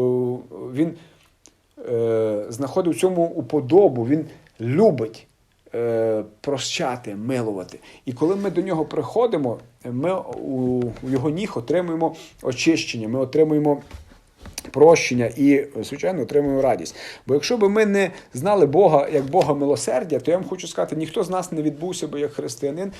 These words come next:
і тим більше як служитель Божий. Тому що якщо б всі знали все про нас, то ми б не могли,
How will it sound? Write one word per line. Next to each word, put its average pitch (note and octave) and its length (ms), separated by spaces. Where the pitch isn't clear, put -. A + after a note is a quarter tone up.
і C3 80
тим D3+ 180
більше F3 220
як C#3+ 100
служитель C3+ 420
Божий. - 280
Тому D#3+ 200
що F#3 240
якщо E3 220
б F#3+ 100
всі F3+ 240
знали D#3+ 300
все C#3+ 220
про D3 160
нас, A3 240
то E3 180
ми F#3+ 140
б F#3 140
не F#3 100
могли, F#3 420